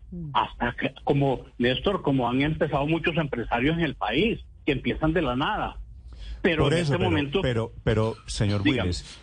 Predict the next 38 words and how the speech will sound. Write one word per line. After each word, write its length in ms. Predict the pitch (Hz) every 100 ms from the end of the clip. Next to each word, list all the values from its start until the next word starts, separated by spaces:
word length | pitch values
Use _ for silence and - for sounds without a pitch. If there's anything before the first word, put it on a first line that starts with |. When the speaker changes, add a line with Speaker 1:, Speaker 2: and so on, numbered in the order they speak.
| -
Speaker 3:
seguramente 720 | - 120 101 113 135 135 147
grandes 380 | 135 131 127 131
empresarios 560 | 113 98 92 101 123
empiezan 380 | 113 92 98 120
así, 300 | 104 151 107 - -
pero 200 | 139 113
ustedes 360 | 104 - 117 135
ya 80 | 143
tienen 260 | 147 139 139
una 160 | 139
cosa 360 | 135 127 135 156 -
industrial 840 | 120 107 98 - 113 117 117 143 - - - -
con 280 | 127 113 104
dragas 680 | 127 135 135 135 135 - -
y 80 | 113
con 180 | 110
maquinaria 480 | 101 95 98 104 117
pesada. 400 | 113 110 127 78 - - - - -
Esa 360 | 156 160 160
Speaker 2:
No, 120 | - 156
Speaker 3:
es, 100 | 165
Speaker 2:
pero 120 | 135
es 80 | 139
que 300 | 170 160 143
Speaker 3:
esa 280 | 123 123 143
es 80 | 143
la 140 | 160
que 100 | -
está 280 | 113 - 123
decomisando 680 | 135 143 131 98 110 110 131
la 120 | 127
policía, 400 | 101 95 110 123
porque 200 | 131 107
eso 120 | 101
no 80 | 120
es 80 | 123
minería 440 | 127 135 104 98 117
artesanal. 640 | 113 139 113 98 139 98